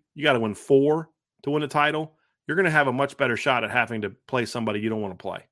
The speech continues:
or you have a tougher time matching up against. That's just, to me, the reality of it. Like, Georgia's first title, they beat Michigan, who was not a great team that year, in my opinion. Did a great job getting to the playoff, but they weren't a great team.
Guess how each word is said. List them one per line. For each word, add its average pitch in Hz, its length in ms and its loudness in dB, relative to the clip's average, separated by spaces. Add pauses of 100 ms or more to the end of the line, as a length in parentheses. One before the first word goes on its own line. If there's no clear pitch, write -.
(220)
or 120 100 -2
you 120 180 0
have 117 100 -2
a 104 40 -10
tougher - 280 -8
time 104 240 -6
matching 98 320 -10
up 87 100 -16
against. - 460 -18 (760)
That's 113 180 0
just, - 260 -8 (180)
to 120 100 -8
me, 110 120 -2
the 98 100 -6
reality 92 320 -6
of 82 100 -14
it. 90 40 -10
Like, 113 260 -2 (340)
Georgia's 143 380 2
first 139 280 0
title, 107 460 -2 (540)
they 117 560 0 (100)
beat 123 480 -8 (260)
Michigan, 123 760 -4 (400)
who 127 340 0
was 120 460 0
not 131 280 -2
a 120 40 -4
great 110 280 -4
team 117 200 -6
that 101 160 -8
year, 104 400 -6
in 117 60 -8
my 107 80 -6
opinion. 113 260 -8
Did 175 160 6
a - 20 -4
great 143 220 2
job 127 220 0
getting 127 200 2
to 107 80 -2
the 104 80 -4
playoff, 113 380 0
but 117 120 -8
they 127 120 0
weren't 117 240 -2
a - 20 -6
great 95 260 -12
team. 95 300 -14